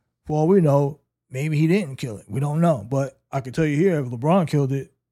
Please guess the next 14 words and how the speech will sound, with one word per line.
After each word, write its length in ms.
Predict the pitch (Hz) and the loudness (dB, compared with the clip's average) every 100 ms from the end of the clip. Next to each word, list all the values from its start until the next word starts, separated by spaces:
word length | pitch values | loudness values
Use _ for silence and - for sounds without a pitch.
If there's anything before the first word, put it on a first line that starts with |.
| - | -12
if 140 | 123 | -6
Rich 180 | 143 143 | -6 -4
Paul 220 | 165 185 | -2 -2
killed 220 | 147 143 | 0 -2
it, 80 | 135 | -2
then 80 | 131 | -4
that 120 | 139 | -4
means 200 | 135 135 | -4 -4
LeBron 360 | 110 151 165 127 | -4 -4 -4 -6
killed 240 | 123 101 | -10 -12
it. 100 | 95 _ _ _ _ _ _ _ _ _ _ _ _ _ - | -18 _ _ _ _ _ _ _ _ _ _ _ _ _ -8
Ah, 220 | 147 110 - | -6 -6 -12
come 220 | - | -18
on. 60 | 90 | -18